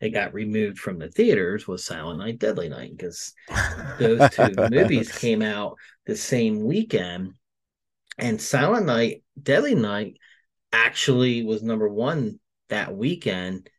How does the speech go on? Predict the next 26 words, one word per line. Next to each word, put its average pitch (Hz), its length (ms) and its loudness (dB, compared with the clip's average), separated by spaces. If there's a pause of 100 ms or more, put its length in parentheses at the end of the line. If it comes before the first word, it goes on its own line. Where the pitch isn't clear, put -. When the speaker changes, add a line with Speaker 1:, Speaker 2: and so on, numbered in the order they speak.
(440)
Speaker 1:
when 95 440 -6 (220)
Nightmare 101 240 -8
on 90 60 -6
Elm 147 80 0
Street - 180 0
came 64 200 -14
out. 50 220 -14
Speaker 2:
Ah. 110 560 -2 (760)
Speaker 1:
And, 101 840 -6
you 107 140 -6
know, 104 160 -6
it 107 80 -2
was 110 180 -2
pulled 131 340 6
after 110 200 4
six - 400 -2
days. 98 640 4 (320)
So 110 540 4
I 113 140 -4
always 143 260 6
wonder, 120 640 2 (380)
if 110 320 -6
they 107 160 -2
didn't 101 360 -2
pull 262 380 0
it, 90 240 -4